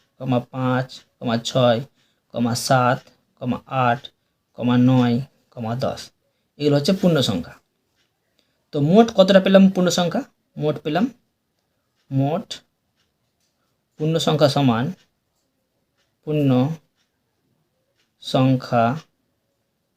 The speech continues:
সমান দশ পেলাম, দশটা পেলাম। এবার দেখো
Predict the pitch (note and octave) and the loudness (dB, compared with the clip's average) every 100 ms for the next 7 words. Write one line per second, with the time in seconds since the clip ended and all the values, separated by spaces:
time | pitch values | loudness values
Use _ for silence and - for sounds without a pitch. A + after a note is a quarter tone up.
0 | _ _ _ _ _ _ _ _ - D3+ | _ _ _ _ _ _ _ _ -2 0
1 | B2+ A#3 - _ _ - F3 G3 - G3 | 0 -2 -6 _ _ 0 4 4 2 -2
2 | G3 A#3 - D3+ D#3+ F#3 F3 D#3+ G3+ A3 | -2 -6 -6 -4 0 0 0 0 -2 -4
3 | _ _ _ _ _ _ _ _ _ _ | _ _ _ _ _ _ _ _ _ _
4 | - F#3 G#3+ G#3 F3+ | 2 4 4 2 0